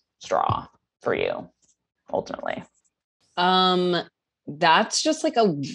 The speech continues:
Speaker 2: it's just an unbelievable collection of things. Like,
Speaker 1: Yes.
Speaker 2: one guy arriving two hours early, drinking a non-alcoholic glass of wine that he's like,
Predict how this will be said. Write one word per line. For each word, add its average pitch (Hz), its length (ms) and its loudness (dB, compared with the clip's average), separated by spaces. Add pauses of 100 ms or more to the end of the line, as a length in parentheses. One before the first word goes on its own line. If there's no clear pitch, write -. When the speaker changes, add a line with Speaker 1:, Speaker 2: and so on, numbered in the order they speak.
(100)
Speaker 2:
it's 175 200 2
just 240 420 2
an 180 220 2
unbelievable 160 800 2
collection 143 840 0
of 175 140 2
things. 175 320 4
Like, 165 180 2
Speaker 1:
Yes. 139 160 4
Speaker 2:
one 226 260 8
guy 262 220 6
arriving 180 400 4
two 175 160 0
hours 151 240 2
early, 143 320 0
drinking 160 540 -2 (640)
a 160 120 8
non-alcoholic 170 1160 6
glass 170 280 4
of 147 140 -2
wine 156 360 0
that 160 100 -2
he's 165 160 4
like, 147 120 0